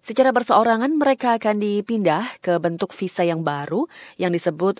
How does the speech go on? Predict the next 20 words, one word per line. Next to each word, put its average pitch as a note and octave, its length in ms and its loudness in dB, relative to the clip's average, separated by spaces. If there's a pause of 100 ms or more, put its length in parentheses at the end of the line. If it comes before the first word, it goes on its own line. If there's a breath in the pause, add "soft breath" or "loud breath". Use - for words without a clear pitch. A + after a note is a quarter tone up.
Final E3 480 -4
Departure E3+ 640 -2
Bridging D#3 560 -6 (160)
E-Visa F3 800 -6
atau D#3 320 -6
B D#3 400 -4
V D3+ 480 -8
E. F#3+ 320 -6 (640)
Visa E3 320 0
bentuk D#3+ 320 -2
baru E3 400 0
ini D#3 320 -4 (320 loud breath)
mengizinkan F3+ 800 -4
pemegangnya E3+ 640 -2
untuk E3+ 240 -6
tinggal E3+ 480 0
sementara F#3 560 -2
di F3 80 0
Australia D3 720 0 (400)
sambil F3+ 720 0